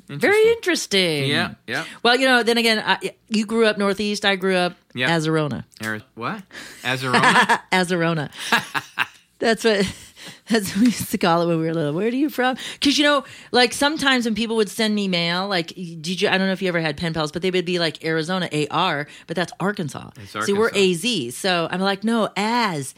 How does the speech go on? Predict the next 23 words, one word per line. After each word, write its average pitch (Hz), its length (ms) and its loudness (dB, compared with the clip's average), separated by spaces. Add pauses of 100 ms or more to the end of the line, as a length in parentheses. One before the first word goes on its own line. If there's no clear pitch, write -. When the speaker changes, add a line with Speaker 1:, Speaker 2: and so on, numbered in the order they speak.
(300)
Speaker 2:
A 214 220 4
Z 214 280 0
is 170 140 2
in 180 120 0
Azarona." 180 920 0 (140)
Speaker 1:
And 135 180 2
you 190 100 4
guys 202 280 0
did 127 180 -4
not 139 240 0
have 151 260 -6
turnpikes 175 640 -8
out 67 200 -18
here. 80 180 -16 (720)
Speaker 2:
No. 160 80 -2
Speaker 1:
Turnpikes 151 380 -2
are 95 100 -6
all 120 220 -2
in, - 340 0
in, - 300 -2
in 117 100 -10
the 117 80 -8
East. 98 460 -12